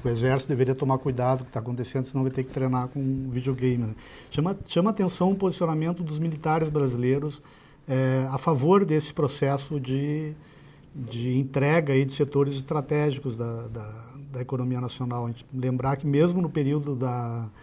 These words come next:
mesmo no período da ditadura, né, os militares tiveram, tiveram políticas mesmo de enfrentamento com o interesse dos Estados Unidos, como foi o acordo militar com a Alemanha,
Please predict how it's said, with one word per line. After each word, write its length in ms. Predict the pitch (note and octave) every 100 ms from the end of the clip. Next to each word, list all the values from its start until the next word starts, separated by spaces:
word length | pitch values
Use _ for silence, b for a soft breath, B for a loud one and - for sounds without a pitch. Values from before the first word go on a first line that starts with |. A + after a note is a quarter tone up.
| B B B
mesmo 220 | A#2 C#3+ D3
no 60 |
período 280 | C#3 C#3 C#3+
da 80 | C#3
ditadura, 640 | C3+ - A#2+ A2+ D3 F3+
né, 180 | C3 B2+
os 100 | B2
militares 460 | B2 A#2+ A#2+ B2+ C3+
tiveram, 600 | D#3 C#3+ C#3+ D#3+ D#3+ D#3 b b b b
tiveram 320 | - A#2+ C#3
políticas 880 | C#3 C3 B2+ C3+ - E3+ E3 D3+ - B B B -
mesmo 300 | B2 D3+ F3
de 80 | F#3
enfrentamento 680 | F#3+ G#3+ G#3 G#3 F3+ G3 G3
com 80 | D3+
o 20 |
interesse 220 | C3+ B2+
dos 100 | C3+
Estados 220 | E3 D3+
Unidos, 280 | E3+ E3+ F3
como 160 | C3+ B2+
foi 160 | C#3
o 60 | C#3
acordo 320 | C3 C3 C3
militar 380 | C3 A#2+ B2+ B2+
com 80 | B2+
a 40 |
Alemanha, 640 | B2 A#2 A#2 C#3+ D3+ C3+ A2